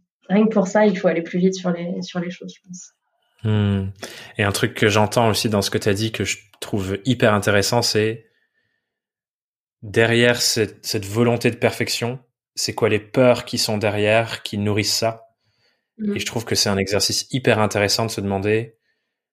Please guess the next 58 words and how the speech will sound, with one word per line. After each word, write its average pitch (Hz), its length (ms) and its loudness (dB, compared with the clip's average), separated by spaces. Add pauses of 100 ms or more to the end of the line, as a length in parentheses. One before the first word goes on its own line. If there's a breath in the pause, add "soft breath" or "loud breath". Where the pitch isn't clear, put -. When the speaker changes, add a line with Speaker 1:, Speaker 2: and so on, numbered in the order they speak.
(240)
Speaker 2:
quand 113 160 0
j'ai 127 160 2
un 120 120 4
comportement, 113 920 0
est-ce 110 200 -4
qu'il 110 140 -4
est 107 40 4
en 104 100 2
train 107 220 -4
de 104 120 -2
naître 110 580 -2
de 104 140 -6
la 101 120 2
peur 127 360 4
de 120 80 0
quelque 113 200 -4
chose, 143 400 0 (160)
ou 110 80 -4
est-ce 104 120 -2
qu'il 110 140 -4
est 104 40 4
en 101 120 4
train 113 220 -2
de 107 120 0
naître 107 380 0
d'une 95 200 -4
réelle 107 420 2
envie, 107 380 -4 (520)
et 104 80 -4
aller 101 140 2
voir 104 480 2
qu'est-ce - 200 -2
qui - 60 -6
est - 40 -8
plus 104 180 -8
de 107 80 -4
l'ordre 101 180 0
de 104 40 -4
la 98 120 0
peur 110 320 2
ou 101 40 -4
pas, 113 400 0 (600)
et 104 80 -4
de 98 100 -2
se 92 80 -2
dire, 104 200 2
ben, 95 400 2 (100)
enfin, - 200 -6
moi, 101 220 2
par 98 140 2
exemple, 98 420 -2
un, 92 460 -12
un 107 80 -12
travail 101 280 -2
que 101 140 -2
je 95 100 -4
fais, 107 140 0
c'est, 98 400 -2